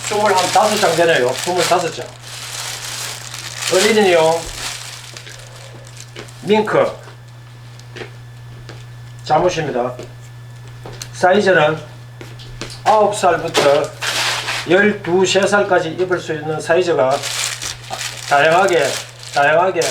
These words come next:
한 가지 색상, 한 가지 사이즈가 아니고 사이즈가 여러 가지가 다 같이 포함되어 있습니다. 자, 몽땅 팔공 경매장을 위해서 드리러 몽땅 이만 원에 드리겠습니다.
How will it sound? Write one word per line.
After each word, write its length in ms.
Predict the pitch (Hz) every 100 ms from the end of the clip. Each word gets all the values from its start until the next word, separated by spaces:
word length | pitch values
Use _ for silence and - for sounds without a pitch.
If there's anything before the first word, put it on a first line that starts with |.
| - - - - - - - -
한 160 | 156
가지 240 | 185 196 175
색상, 400 | 180 - 175 160 - -
한 160 | - 170
가지 220 | 202 202
사이즈가 340 | - 165 165 127
아니고 460 | 160 143 120 123 - - - - - - - - - - -
사이즈가 440 | 180 202 196 160 139
여러 160 | 151
가지가 340 | 165 180 156 131 - - - - -
다 120 | - 156
같이 220 | 185 190
포함되어 380 | - 170 165 165
있습니다. 380 | 127 123 120 - - - - - - -
자, 220 | 151 - - - - -
몽땅 600 | - 156 180 214 190 - - - - - - - - - - - -
팔공 460 | 202 208 208 214
경매장을 540 | 196 190 202 190 180 156
위해서 420 | 165 147 135 135 - - - - - - - - - -
드리러 420 | - 240 226 - - - - - -
몽땅 500 | 117 170 185 208 175
이만 260 | 196 226 220
원에 160 | 185 156
드리겠습니다. 540 | 156 139 - - -